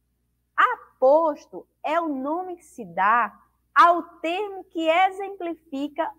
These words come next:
ou especifica melhor outro de valor substantivo ou pronomial, já mencionado anteriormente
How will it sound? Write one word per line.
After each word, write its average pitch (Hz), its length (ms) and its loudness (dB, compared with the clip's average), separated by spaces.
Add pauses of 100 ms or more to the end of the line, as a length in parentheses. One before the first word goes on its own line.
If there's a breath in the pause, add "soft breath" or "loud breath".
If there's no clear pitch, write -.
ou 294 360 0
especifica 349 1160 -2
melhor 262 640 2 (720)
outro 330 580 4 (380)
de 214 180 -6
valor 254 400 4
substantivo 330 880 -8 (460)
ou 339 500 6
pronomial, 320 680 0 (380)
já 302 280 0
mencionado 302 580 -4
anteriormente 277 680 -6